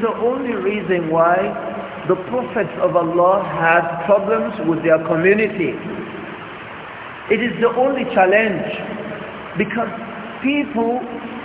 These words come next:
stopped worshipping Allah. Like the people of Noah, the generations after,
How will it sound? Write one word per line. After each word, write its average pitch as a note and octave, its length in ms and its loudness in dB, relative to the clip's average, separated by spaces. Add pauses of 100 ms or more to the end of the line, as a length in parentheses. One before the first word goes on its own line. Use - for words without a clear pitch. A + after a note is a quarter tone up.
(920)
stopped A#3 280 4
worshipping G#3+ 720 2
Allah. F3+ 680 4 (1800)
Like F#3+ 180 4
the A3+ 140 -2
people A3 400 0
of F#3 80 -6
Noah, G3 240 0 (920)
the G3 140 6
generations A3+ 680 -2
after, G3 420 2